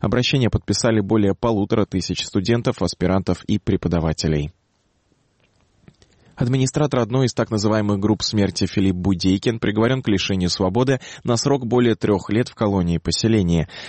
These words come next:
Тобольский районный суд Тюменской области признал его виновным в доведении до самоубийства. Будейкин был задержан пятнадцатого ноября прошлого года в Подмосковье. Следствие установило, что молодой человек по прозвищу Филипп Лис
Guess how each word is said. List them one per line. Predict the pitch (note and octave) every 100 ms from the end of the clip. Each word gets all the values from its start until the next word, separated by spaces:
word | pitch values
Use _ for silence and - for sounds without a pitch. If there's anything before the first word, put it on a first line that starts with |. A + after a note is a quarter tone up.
| -
Тобольский | C#3+ A2+ F2+ - F2+
районный | F#2+ B2 B2+
суд | - B2+
Тюменской | - A#2+ A2+ - A#2
области | F#2 F2+ E2 -
признал | F2+ F#2 F2 G2+ A2
его | G2+ G#2 F2+
виновным | F2 E2 G2 A#2+ A#2 G#2
в |
доведении | G2 G#2 A2+ C3 B2
до | A2+ F#2
самоубийства. | - G2 F#2+ F#2 F2 - F2 D#2+ - - -
Будейкин | G#2 F#2+ F2 F#2+ E2+
был | F#2
задержан | F2+ E2+ G#2+ B2 B2
пятнадцатого | B2+ G#2+ F2 - F#2+ F2+
ноября | F#2+ G2+ F2+
прошлого | G2+ F#2+ - F#2+
года | G#2+ F#2+
в | -
Подмосковье. | G#2 A2+ B2 - F#2 E2 D#2+
Следствие | - G2 - - E2+
установило, | E2 F2+ F2+ G#2 B2+ G#2+
что | - A#2+
молодой | B2 G#2+ G2 A2
человек | G2+ G2+ -
по | F#2
прозвищу | G#2 F2+ F#2 - F2+
Филипп | - F2 E2
Лис | F#2+ B2